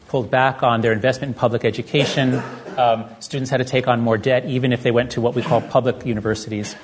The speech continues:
Um, so that, so people have asked me, like, "Couldn't that be a contributor?"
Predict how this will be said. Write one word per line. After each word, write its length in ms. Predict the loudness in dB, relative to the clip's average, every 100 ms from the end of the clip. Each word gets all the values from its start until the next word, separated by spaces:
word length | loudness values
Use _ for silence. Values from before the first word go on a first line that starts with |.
| -20 -20 -6
Um, 280 | 0 0 -2 -8
so 140 | -2 2
that, 380 | 2 2 -2 0
so 160 | 0
people 260 | 2 2 4
have 80 | 4
asked 260 | 2 2
me, 100 | 2
like, 140 | 2 2
"Couldn't 180 | 0
that 180 | 0 0
be 80 | 0
a 40 |
contributor?" 600 | 0 -2 0 0 0 -2